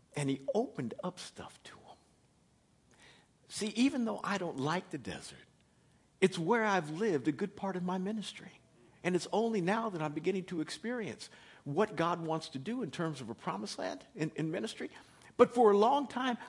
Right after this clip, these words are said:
I had to find water when there was none. And see, the desert, although we don't like it, it's a place of provision.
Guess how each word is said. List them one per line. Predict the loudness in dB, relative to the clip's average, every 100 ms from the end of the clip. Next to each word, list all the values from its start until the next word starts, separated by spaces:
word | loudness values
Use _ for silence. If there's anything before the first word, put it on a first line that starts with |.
| 2
I | 4
had | 4 2 0
to | -2
find | 0 0 0 0
water | 2 2 2 0
when | 0 0 2
there | 2
was | 0 -2 -6 -10
none. | -12 -12 -20 -20 -20 -20 -20 -20 -20 _ _ _ _ _ _ _ _ _ _ _ -8
And | -4
see, | 2 4
the | 4
desert, | 4 4 4 0 4
although | 4 6 4
we | 4 2
don't | 2 4
like | 2 2 -2
it, | -4
it's | -4
a | -4
place | -2 -2 -2
of | -6
provision. | -8 -6 -6 -8 -12